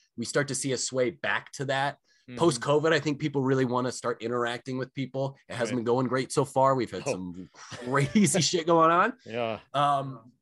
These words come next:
Speaker 1: but I think there is just that authenticity, person-to-person thing that, that is really starting to at least have more of an impact. I don't know if it's the most popular thing, but I think it's just more of an impact.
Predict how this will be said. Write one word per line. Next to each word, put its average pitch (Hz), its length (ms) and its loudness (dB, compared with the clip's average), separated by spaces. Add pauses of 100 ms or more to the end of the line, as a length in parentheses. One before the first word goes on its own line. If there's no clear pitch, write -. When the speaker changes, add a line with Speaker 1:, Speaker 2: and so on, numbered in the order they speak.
(160)
Speaker 1:
but 147 200 -2
I 156 120 2
think 170 260 -2
there 160 120 2
is 143 220 -2
just 139 240 -8
that 127 220 -2
authenticity, 127 600 -2
person-to-person 123 760 -6
thing 101 220 -6
that, 98 160 -4 (160)
that 101 240 -2
is 92 260 -6
really 110 300 2
starting 95 460 -6
to 90 360 -8 (580)
at - 140 0
least 180 480 2 (1080)
have 190 220 2
more 202 220 4
of 175 80 2
an 170 160 2
impact. 139 600 -2
I 151 80 4
don't 180 80 4
know 185 80 6
if 175 80 -2
it's 165 160 -2
the 170 120 -2
most 170 360 2
popular 175 480 0
thing, 196 260 -4
but 151 100 2
I 151 100 6
think 147 200 -2
it's 135 100 -6
just 120 180 -10
more 113 200 -2
of 95 60 -6
an 92 80 -6
impact. 69 300 -16